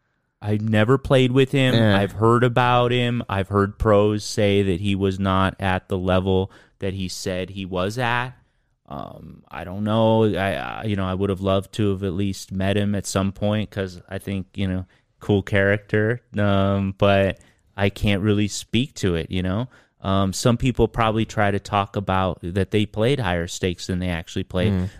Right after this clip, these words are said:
Speaker 1: But typically, I would say you can, you can tell just by talking to a person for, uh, how long have we been talking? I think you
Speaker 2: Yeah.
Speaker 1: can tell, you know?
Speaker 2: What do you usually look for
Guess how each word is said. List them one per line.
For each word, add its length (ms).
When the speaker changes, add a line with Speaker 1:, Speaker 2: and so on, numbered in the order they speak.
Speaker 1:
But 180
typically, 640
I 80
would 180
say 180
you 200
can, 320
you 160
can 160
tell 320
just 200
by 140
talking 440
to 140
a 60
person 460
for, 420
uh, 100
how 160
long 160
have 80
we 80
been 100
talking? 320
I 100
think 200
you 100
Speaker 2:
Yeah. 80
Speaker 1:
can 80
tell, 440
you 140
know? 220
Speaker 2:
What 260
do 60
you 100
usually 280
look 200
for 320